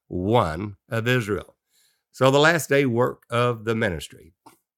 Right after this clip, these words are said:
is simply to declare the identity and the revealing, the unveiling of Jesus Christ, the true God and eternal life.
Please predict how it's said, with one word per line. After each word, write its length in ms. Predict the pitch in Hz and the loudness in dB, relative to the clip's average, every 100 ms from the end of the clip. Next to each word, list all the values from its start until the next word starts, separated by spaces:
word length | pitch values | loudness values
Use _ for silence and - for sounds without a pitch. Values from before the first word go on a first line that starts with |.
| _ _ - | _ _ -4
is 180 | 107 | -2
simply 480 | - 101 104 - 131 | -2 -4 -4 -2 -6
to 200 | 131 123 | -4 -6
declare 840 | 131 147 - 117 95 71 71 143 - _ _ _ _ _ - | -6 -8 -6 -2 -2 -4 -12 -14 -20 _ _ _ _ _ -2
the 260 | 104 110 | 0 0
identity 920 | 107 104 95 123 113 87 90 90 117 - | 0 -2 0 -2 -2 -4 -6 -6 -8 -6
and 200 | 104 107 | -6 -6
the 80 | |
revealing, 600 | 110 120 104 110 87 95 107 | -4 -6 -2 -2 -2 -4 -2
the 140 | 104 | 0
unveiling 640 | 117 104 120 131 117 123 - | 0 0 -2 -2 -4 -6 -4
of 460 | 113 98 127 135 | -2 -2 -4 -6
Jesus 440 | 87 107 101 110 - | -6 -6 -6 -12 -4
Christ, 360 | 107 104 113 | -2 -2 -4
the 100 | 139 | -10
true 280 | 127 185 202 | -4 0 2
God 300 | 104 85 90 | 0 -4 -4
and 140 | 120 | -6
eternal 280 | 117 117 113 | -6 -6 -4
life. 300 | 135 147 69 | -2 -2 -4